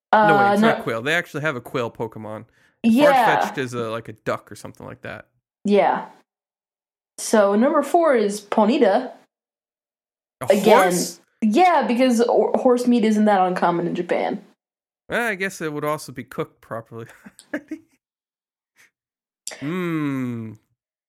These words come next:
Speaker 1: Flambe, just the way I like it.
Speaker 2: Spearow is number three.
Speaker 1: Again, another bird.
Speaker 2: Number two is Krabby.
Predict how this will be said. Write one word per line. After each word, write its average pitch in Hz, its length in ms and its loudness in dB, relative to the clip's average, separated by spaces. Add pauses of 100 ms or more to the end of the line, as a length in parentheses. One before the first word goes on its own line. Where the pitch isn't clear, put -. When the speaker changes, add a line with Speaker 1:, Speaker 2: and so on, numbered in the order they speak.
(200)
Speaker 1:
Flambe, 123 680 -8 (160)
just 147 300 -16
the 139 80 -12
way 131 200 -6
I 127 100 -6
like 123 320 -12
it. 117 200 -16 (880)
Speaker 2:
Spearow 233 760 2
is 185 120 0
number 208 260 2
three. 269 600 0 (840)
Speaker 1:
Again, 120 340 -10
another 123 200 -12
bird. 120 340 -12 (800)
Speaker 2:
Number 208 340 2
two 254 280 0
is 202 160 -2
Krabby. 247 840 0